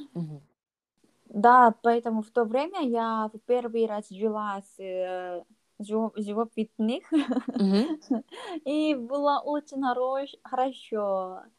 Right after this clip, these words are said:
Speaker 1: О.
Speaker 2: Ну, я каждый день фотографировала и вместе, м, играла.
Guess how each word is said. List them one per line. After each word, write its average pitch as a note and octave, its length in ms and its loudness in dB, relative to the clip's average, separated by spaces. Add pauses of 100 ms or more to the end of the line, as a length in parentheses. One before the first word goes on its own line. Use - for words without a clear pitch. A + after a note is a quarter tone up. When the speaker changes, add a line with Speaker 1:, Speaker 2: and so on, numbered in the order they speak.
(340)
Speaker 1:
О. B3+ 60 -8 (140)
Speaker 2:
Ну, G#3+ 420 0
я G#3+ 280 0
каждый C4+ 460 -2
день A#3 280 -4
фотографировала A3 1300 -4
и G3 420 -18 (540)
вместе, A3+ 1400 -4 (640)
м, G3+ 400 -6
играла. A3 1080 6